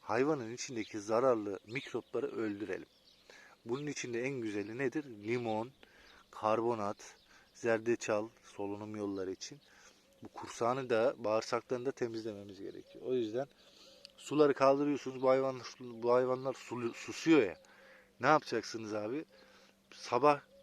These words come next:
alacaksınız, e, şırıngayla o yaptığınız karışımdan çekeceksiniz. Hayvanın kursağına ağızdan basacaksınız. O limon, karbonat ne olacak?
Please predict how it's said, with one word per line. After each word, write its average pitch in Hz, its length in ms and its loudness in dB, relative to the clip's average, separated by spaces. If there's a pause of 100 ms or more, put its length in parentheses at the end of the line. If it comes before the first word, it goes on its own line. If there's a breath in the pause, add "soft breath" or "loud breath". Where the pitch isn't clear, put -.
alacaksınız, 147 800 -2 (680 soft breath)
e, 101 260 -2
şırıngayla 143 760 2
o 143 360 2
yaptığınız 127 520 -2
karışımdan 123 540 -2
çekeceksiniz. 139 880 -6
Hayvanın 131 500 2 (300)
kursağına 135 420 -2
ağızdan 127 560 6
basacaksınız. 107 720 -4 (1400 loud breath)
O 135 120 6
limon, 131 400 -2 (520 soft breath)
karbonat 127 540 4 (100)
ne 135 60 -2
olacak? 143 360 2